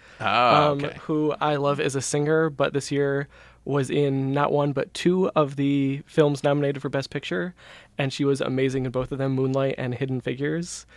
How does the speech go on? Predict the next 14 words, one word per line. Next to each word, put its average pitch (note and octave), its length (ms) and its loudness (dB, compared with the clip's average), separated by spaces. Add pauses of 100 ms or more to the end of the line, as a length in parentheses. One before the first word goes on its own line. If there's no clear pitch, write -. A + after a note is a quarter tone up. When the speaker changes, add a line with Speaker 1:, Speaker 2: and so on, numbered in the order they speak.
(460)
Speaker 2:
Um, B2 420 -4 (180)
and B2 380 -4 (280)
th-, C#3+ 240 0
this C#3+ 240 -6
was C#3+ 460 -2 (540)
her D#3+ 180 4
first C3+ 280 -2
time C#3 180 0
on B2+ 140 0
screen C#3 280 -4
for C#3+ 100 -14
both D3+ 200 -4
of D#3+ 100 -2
these, F3 500 0